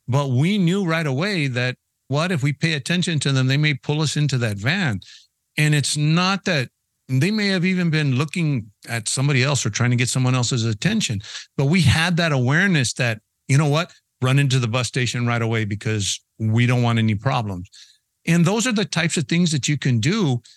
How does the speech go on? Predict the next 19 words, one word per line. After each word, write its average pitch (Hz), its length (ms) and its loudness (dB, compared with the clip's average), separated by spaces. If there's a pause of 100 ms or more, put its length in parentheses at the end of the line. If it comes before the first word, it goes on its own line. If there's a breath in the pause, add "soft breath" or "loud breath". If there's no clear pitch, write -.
(280 loud breath)
to 151 100 0
mitigate 139 640 2
these 120 180 0
types 120 340 -2
of 110 80 0
risks. 120 380 0 (260)
Like 139 260 0
you 143 100 2
said 127 220 -2
also, 123 400 -2 (220)
don't 139 400 0
take 143 260 0
flashy, 127 720 0 (300)
don't 123 260 -2
be 135 140 2
wearing 135 280 2
your 127 120 2
Rolex 120 420 0
watch. 117 460 -4